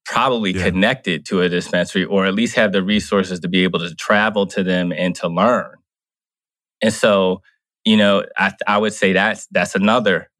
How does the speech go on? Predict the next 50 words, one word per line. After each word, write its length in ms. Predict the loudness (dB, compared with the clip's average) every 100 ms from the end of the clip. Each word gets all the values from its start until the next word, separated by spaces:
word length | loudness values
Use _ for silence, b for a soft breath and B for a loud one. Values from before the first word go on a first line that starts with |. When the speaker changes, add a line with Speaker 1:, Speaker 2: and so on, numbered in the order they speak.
| -4
Speaker 1:
barrier 300 | 0 0 -2
as 120 | -2
far 220 | 0 2
as 120 | 2
just 140 | -4 -6
having 380 | -2 0 2 2
that 200 | 0 -2
expert 640 | -2 -2 -4 -4 -2 -4 _ _ -6
who 160 | -2 0
can 160 | 0
deliver 400 | 0 2 2 2
that 280 | 2 0 -2
piece. 400 | -12 -14 -14 -18 -20 _ _ _ _ -2
Um, 420 | 0 0 -2 -6 _ _ _ _ _
so 240 | -2 0 2
you, 200 | 2 0
you 80 | 0
know, 100 | 0
you're 160 | 2
dealing 340 | 2 2 2 2
with 160 | 2 2
that, 320 | 0 -2 -6
and 160 | -4 0
then 200 | 0 0
you, 140 | -4 -8 -18 -18 _ -4
you 140 | 0
can 80 | 2
go 140 | 4
to 80 | 4
another 360 | 2 2 2 0
level 280 | 0 -2 -2
because, 420 | -2 0 0 0
again, 440 | -2 2 2 2 -4 _ -4
you're 120 | 0
going 280 | 2 4 4
into 280 | 2 0 0
a 80 | 2
community. 580 | 2 2 2 2 -2 _ _ _ _ _ _ _ _ -8
So 140 | 0
now 120 | 2 4
you 180 | 2
really 220 | 4 4 4
have 180 | 2
to 120 | 0 0
make 160 | 0
sure 140 | 0 0
that 180 | 0 -2
community's 580 | 0 2 2 0 0
on 180 | -2 -4
board 360 | -6 -10 -12